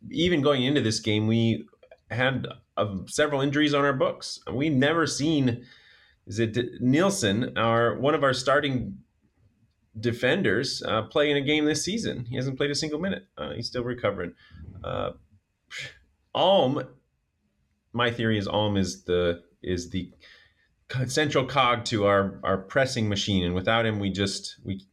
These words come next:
we don't have anybody to receive those forward <laughs> passes.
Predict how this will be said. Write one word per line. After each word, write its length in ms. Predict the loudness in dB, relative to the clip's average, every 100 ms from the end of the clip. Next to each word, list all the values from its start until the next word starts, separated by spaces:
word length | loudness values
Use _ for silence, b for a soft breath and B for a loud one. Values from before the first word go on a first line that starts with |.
| -6
we 120 | -4
don't 240 | 0 0 2
have 360 | 0 0 -4 -2
anybody 400 | 2 4 2 2
to 140 | 2
receive 480 | 2 2 2 2 4
those 460 | 4 4 0 -6 b b b b
forward 380 | -2 2 2 0
<laughs> 0 |
passes. 720 | 0 -2 -2 -8 -6 -6 -8